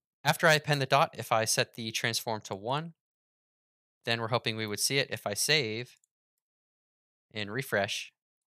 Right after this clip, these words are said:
we're getting, we're getting the dots, but they're not animating in. To animate them in, we wanna wrap this in a set timeout. This is just a, a function right here.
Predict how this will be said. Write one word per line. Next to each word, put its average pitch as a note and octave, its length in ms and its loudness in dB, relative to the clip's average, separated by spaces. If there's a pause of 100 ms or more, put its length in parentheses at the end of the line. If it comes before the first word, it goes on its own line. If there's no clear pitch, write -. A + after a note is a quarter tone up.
(240)
we're G#2+ 80 -16
getting, A#2 520 0 (100)
we're A2 80 -10
getting D#3+ 240 4
the D#3 60 4
dots, C3 260 4
but A2+ 120 -8
they're G#2+ 100 -2
not A2+ 180 -2
animating G2+ 480 -2
in. F2 200 -10 (500)
To A2+ 100 -8
animate D3 320 2
them G#2+ 160 2
in, B2 240 2
we G#2+ 120 -6
wanna G#2+ 200 -2
wrap G#2+ 260 2
this - 320 -4
in G2+ 240 -6
a F#2 180 -4
set - 260 -2
timeout. G#2+ 440 -2 (1200)
This B2+ 220 0
is C3 100 0
just - 240 0
a, G2 380 -2
a G#2+ 60 -8
function A2 400 -2
right G#2 180 -2
here. D#3+ 280 -4